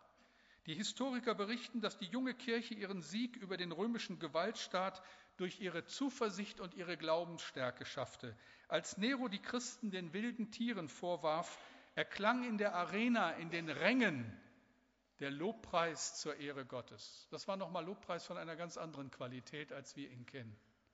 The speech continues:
unter ganz anderen Bedingungen. Am siebenundzwanzigsten Juli neunzehnhundertsiebenunddreißig wurde der evangelische Pastor Paul Schneider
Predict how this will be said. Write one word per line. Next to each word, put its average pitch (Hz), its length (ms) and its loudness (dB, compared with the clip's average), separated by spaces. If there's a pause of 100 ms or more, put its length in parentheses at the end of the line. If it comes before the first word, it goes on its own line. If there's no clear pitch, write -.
(220)
unter 135 240 -4
ganz 170 240 -4
anderen 160 340 -6
Bedingungen. 123 580 -4 (1300)
Am 170 160 6
siebenundzwanzigsten 233 840 2
Juli 214 320 2
neunzehnhundertsiebenunddreißig 196 1600 0
wurde 202 220 0
der 175 160 0
evangelische 202 640 0
Pastor 202 480 0
Paul 196 300 2
Schneider 202 600 0